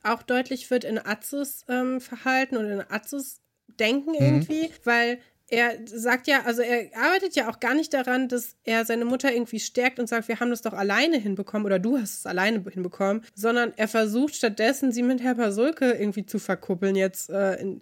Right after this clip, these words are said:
Speaker 1: Laufe der Folge nochmal. Und das heißt, bei ihm ist ja auch ganz fest verankert, seine Mutter braucht quasi diesen, diesen Gegenpart und sie braucht diesen Deckel und gar nicht, „Du schaffst es alleine.“ In der letzten Folge hat er gesagt, „Ja, wir haben das doch auch zusammen geschafft“, aber hat er sich ja irgendwie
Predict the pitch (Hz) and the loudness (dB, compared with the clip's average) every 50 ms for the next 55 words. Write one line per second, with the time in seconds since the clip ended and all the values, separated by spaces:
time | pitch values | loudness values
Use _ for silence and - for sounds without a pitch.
0 | - - 208 208 - 214 214 214 - 214 202 202 208 190 160 160 - - - 208 | -10 -6 0 2 2 2 2 0 -2 -2 0 0 0 0 -2 -4 -6 -4 0 2
1 | 202 202 208 202 214 220 220 220 214 - 240 240 233 240 247 277 320 311 - - | 4 4 4 4 2 2 2 0 0 0 0 2 4 4 4 2 2 0 -6 -14
2 | _ _ _ - 226 240 247 240 247 247 240 - - _ _ _ _ _ _ _ | _ _ _ 2 4 4 4 2 -2 -2 -4 -6 -12 _ _ _ _ _ _ _
3 | 208 220 220 - - 254 254 269 277 269 - _ _ - 220 226 220 220 269 311 | -4 -4 -4 -2 0 2 2 4 2 0 -4 _ _ -6 -2 0 0 2 2 2
4 | 339 330 330 277 175 202 277 294 - 302 285 262 - - 220 214 - - 202 180 | 2 2 2 2 2 2 2 2 4 2 2 2 0 -2 -2 -2 -2 0 0 2
5 | - 185 190 190 - 226 214 - 202 196 196 190 190 202 190 - 214 180 175 - | 2 2 0 0 0 0 0 2 2 0 2 2 0 0 2 2 0 0 0 0
6 | 180 175 180 170 - - - - - 180 175 175 175 170 165 175 175 165 - - | 0 0 0 0 -2 -6 -6 -2 0 0 2 2 0 0 -2 -4 -6 -8 -6 -6
7 | 185 175 165 175 175 170 170 165 - _ _ _ _ _ _ _ - 202 196 175 | -6 -4 -2 -2 -2 -2 -4 -6 -10 _ _ _ _ _ _ _ -8 -6 -4 -2
8 | 190 190 170 190 202 220 220 214 190 - - - 170 165 165 165 170 175 175 170 | -2 -2 0 2 2 4 4 2 0 -4 -6 -4 -2 0 0 0 0 -2 -4 -6
9 | - 180 - 170 170 185 226 247 - - 185 170 175 175 156 - 156 156 - - | -6 -8 -6 0 2 2 2 2 0 -4 -6 -4 -4 -4 -2 -2 -2 -2 -2 -2
10 | 196 190 190 208 214 - - - - _ _ _ _ 196 196 196 - 190 185 185 | 0 0 2 0 -2 -4 -10 -20 -20 _ _ _ _ -2 -2 0 0 2 2 2
11 | 196 196 202 202 - - 185 185 185 - - 220 202 202 - - - - 170 190 | 2 2 0 -2 -4 -6 -6 -6 -6 -2 -2 -2 -2 -2 -4 -8 -8 -4 0 2
12 | 196 208 214 208 185 190 196 202 220 233 240 - 285 269 - 269 254 247 247 247 | 2 2 2 2 2 0 2 2 2 0 0 -2 -4 0 2 0 2 2 2 2
13 | 240 - 233 220 214 214 214 214 208 208 208 208 208 196 190 190 196 190 190 190 | 2 2 2 2 0 0 -2 -2 0 0 0 0 0 0 0 2 2 0 0 0
14 | 190 190 190 - - 190 190 - 185 175 - - 185 180 175 185 208 220 233 226 | -2 -2 -2 -4 -6 -8 -8 -8 -10 -12 -12 -10 -6 -4 -2 -2 0 -2 -2 -4
15 | - - 254 247 247 247 - 170 180 175 180 175 175 - - 180 185 196 214 220 | -2 2 2 2 2 0 -2 -4 -2 -2 -4 -4 -8 -8 -6 -4 -4 -4 -4 -4
16 | - 233 220 - 214 214 220 202 - 220 220 220 220 | -4 -4 -4 -2 -2 -2 -4 -4 -6 -6 -4 -4 -4